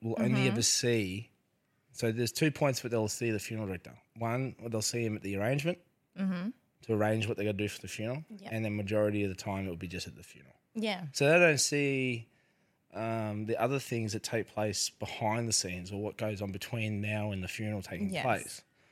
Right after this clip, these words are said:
Speaker 1: So I guess that's a pretty fair question because, well, you know, what do they do? Well, you know, they're both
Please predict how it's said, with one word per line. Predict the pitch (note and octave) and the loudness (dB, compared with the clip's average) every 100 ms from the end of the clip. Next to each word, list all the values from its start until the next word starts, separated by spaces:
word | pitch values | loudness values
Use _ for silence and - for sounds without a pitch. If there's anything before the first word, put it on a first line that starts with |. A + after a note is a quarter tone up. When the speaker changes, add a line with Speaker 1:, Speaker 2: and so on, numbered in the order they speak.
| _ _ | _ _
Speaker 1:
So | - A#2+ A#2 G#2+ G#2 - G2 | 4 8 8 6 2 -6 0
I | A#2 | 4
guess | A#2 C#3 - | 6 6 6
that's | C3+ A#2+ | 4 4
a | A2+ - _ | 0 -2 _
pretty | C3 B2 | 2 4
fair | G#2 A#2+ G2+ | 4 4 4
question | - C#3+ - G#2+ | 6 6 6 4
because, | G2+ - G#2 G2+ | 2 0 0 2
well, | G#2 A2+ | 2 2
you | |
know, | G#2 G2 | 2 2
what | A2+ | 2
do | F#2+ | 2
they | F2+ | 0
do? | G2 E3 G#2 - - - - - _ | 4 6 4 0 -14 -20 -20 -20 _
Well, | E3 B2+ D#3+ - _ - | 8 8 6 -2 _ -2
you | C3+ | 0
know, | G2 | 0
they're | A#2 C#3 | 2 2
both | C3 C3+ C3 - - | 6 6 6 2 -12